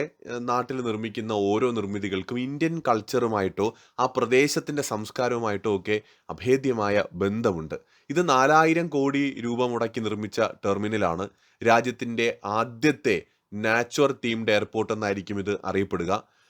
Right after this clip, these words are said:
അതായത് പതിമൂന്ന് മില്യൺ പാസഞ്ചേഴ്സിനെ annually ഹാൻഡിൽ ചെയ്യാൻ കപ്പാസിറ്റി ഉള്ള ഒരു അന്താരാഷ്ട്ര നിലവാരത്തിൽ പണിതിരിക്കുന്ന വിമാനത്താവളമാണ്. ശരിക്കും പറഞ്ഞാൽ കണ്ണെടുക്കാൻ തോന്നാത്തത്ര മനോഹരമായിട്ട് ഉണ്ടാക്കി വെച്ചിരിക്കുന്ന ഒരു വിമാനത്താവളം.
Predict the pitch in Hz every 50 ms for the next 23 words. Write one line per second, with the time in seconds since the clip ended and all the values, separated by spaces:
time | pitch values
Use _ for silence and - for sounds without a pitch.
0 | _ _ - 110 120 123 127 135 135 - 117 117 123 123 143 143 139 147 156 156
1 | 147 139 123 117 117 127 131 135 123 _ - 110 101 101 101 - 123 113 110 113
2 | 107 104 - 110 107 110 104 98 95 98 104 107 107 113 110 101 101 95 95 95
3 | 98 101 101 101 101 104 98 104 90 - 107 101 101 - - 104 - 110 101 92
4 | 92 95 95 95 92 90 95 120 151 - _ _ _ _ _ _ _ - 90 95
5 | 101 98 117 113 110 113 107 101 - _ - 110 101 101 95 92 92 95 104 104
6 | 107 107 107 104 101 90 107 98 - 95 90 92 92 92 95 85 98 95 95 101
7 | 98 92 92 90 90 101 104 107 110 98 - 110 113 120 123 123 113 95 90 -
8 | _ _ _ _ _ _ - - - 117 107 110 135 131 127 123 120 127 123 123
9 | - - 101 98 110 123 135 135 123 117 113 123 117 117 113 101 104 101 104 110
10 | 113 113 117 117 - 107 95 - 107 101 95 87 95 98 104 110 110 104 117 110
11 | 110 107 107 104 95 - 95 92 98 95 95 - 98 90 - 101 92 87 95 92
12 | 92 90 85 87 85 87 90 90 90 82 - 80 78 78 78